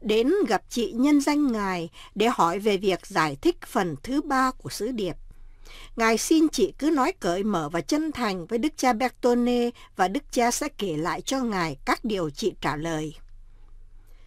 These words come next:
Ngày mười ba tháng năm năm hai ngàn, trong thánh lễ phong chân phước cho Francisco và Jacinta tại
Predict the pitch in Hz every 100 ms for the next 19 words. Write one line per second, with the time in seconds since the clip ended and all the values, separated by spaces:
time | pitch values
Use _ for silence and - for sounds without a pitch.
0 | - - - - 214 226 208 254 302 302
1 | 349 311 285 277 302 294 277 233 196 170
2 | 127 104 - - 226 220 240 294 233 277
3 | 254 247 220 247 240 - 285 - 247 -
4 | 247 254 - 247 254 247 208 165 127 233
5 | - - 220 214 226 214 214 - - -
6 | 202 165